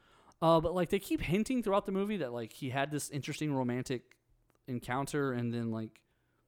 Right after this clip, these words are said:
it must have ended badly or something must have happened. But then at the end,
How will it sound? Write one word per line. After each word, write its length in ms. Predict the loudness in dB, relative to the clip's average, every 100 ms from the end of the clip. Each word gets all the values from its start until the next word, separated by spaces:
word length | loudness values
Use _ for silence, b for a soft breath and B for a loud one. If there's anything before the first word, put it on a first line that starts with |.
| -12
it 120 | -6
must 260 | 0 0 0
have 100 | -2
ended 260 | -2 -2
badly 300 | 0 0 0
or 60 | -2
something 320 | -4 -2 -2
must 200 | -2 -4
have 100 | -4
happened. 460 | -4 -4 -2 -4 -6 b b b b b b b
But 180 | 0 4
then 200 | 8 8
at 120 | 6
the 240 | 4 2 2
end, 280 | 2 2